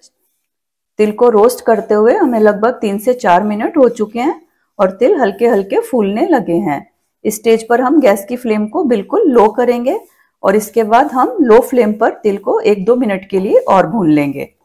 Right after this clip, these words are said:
और दो मिनट के बाद आप देख सकते हैं कि हमारे तिल अच्छे से भुन गए हैं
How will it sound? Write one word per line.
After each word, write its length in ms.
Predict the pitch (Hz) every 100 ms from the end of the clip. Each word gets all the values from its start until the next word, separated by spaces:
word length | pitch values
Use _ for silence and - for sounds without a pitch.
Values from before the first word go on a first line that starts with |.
| _ _ _ _ _ _ -
और 120 | 185
दो 160 | 202 233
मिनट 300 | 240 240 254
के 80 | 233
बाद 200 | 233 233
आप 120 | 220
देख 240 | 196 208
सकते 300 | - 277 -
हैं 120 | 277 403
कि 80 | 339
हमारे 320 | 233 196 233
तिल 200 | 277 330
अच्छे 240 | 190 226
से 160 | 226 427
भुन 260 | 262 220 202
गए 160 | 220
हैं 200 | 277 370